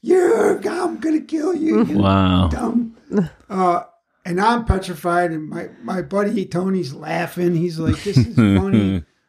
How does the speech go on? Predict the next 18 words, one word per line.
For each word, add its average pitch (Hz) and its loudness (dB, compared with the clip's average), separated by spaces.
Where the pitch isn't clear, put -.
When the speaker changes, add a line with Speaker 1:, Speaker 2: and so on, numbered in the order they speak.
Speaker 1:
I'm 170 -14
like, 170 -8
"This 214 -12
is 156 -14
not 202 -8
funny." 208 -6
I 143 -10
said, 160 -8
"This 190 -2
is 180 -10
ba-, 190 -10
this 233 -10
is 170 -12
bad 214 -4
news." 262 -2
Speaker 2:
Yeah. 110 6
Speaker 1:
Right? 180 -10
So 233 -2